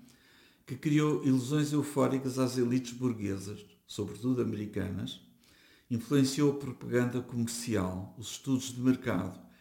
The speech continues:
introduzindo os grupos focados que ouviam os desejos, angústias, medos e recusas dos consumidores,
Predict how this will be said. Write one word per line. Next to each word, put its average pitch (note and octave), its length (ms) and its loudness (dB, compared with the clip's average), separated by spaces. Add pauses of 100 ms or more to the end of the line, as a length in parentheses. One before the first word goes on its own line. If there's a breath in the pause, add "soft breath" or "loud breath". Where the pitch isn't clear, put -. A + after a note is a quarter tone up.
(440 soft breath)
introduzindo A#2+ 840 2
os - 280 -8 (400)
grupos C#3+ 300 0
focados G#2+ 680 -2 (560)
que - 80 -4
ouviam C3 360 4
os A#2 100 0
desejos, - 800 -2 (160)
angústias, B2 720 -2 (320 soft breath)
medos A2+ 460 4
e G#2+ 40 -2
recusas G2 480 -6
dos - 140 -12
consumidores, G#2 800 -4